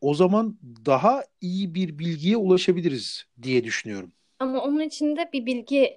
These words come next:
Speaker 2: bir-, birikiminin olması gerekiyor bence.
Speaker 1: Tabii ki yani
Speaker 2: Yok.
Speaker 1: eşik bekçisini belirlemende de burada bilgi önemli tabii ki. Yani, e, herhangi bir işte, e, çok iyi okumuş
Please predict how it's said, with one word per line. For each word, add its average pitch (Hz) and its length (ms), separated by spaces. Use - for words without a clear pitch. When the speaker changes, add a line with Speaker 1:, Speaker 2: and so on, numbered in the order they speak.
Speaker 2:
bir-, 226 400
birikiminin 247 440
olması 233 440
gerekiyor 180 460
bence. 185 100
Speaker 1:
Tabii 208 240
ki - 120
yani 123 200
Speaker 2:
Yok. 127 100
Speaker 1:
eşik - 240
bekçisini 160 640
belirlemende 160 760
de 180 220
burada 151 300
bilgi 165 320
önemli 160 400
tabii 104 300
ki. - 120
Yani, 127 340
e, 131 40
herhangi 156 480
bir 156 200
işte, 139 320
e, 131 60
çok - 280
iyi 165 360
okumuş 135 520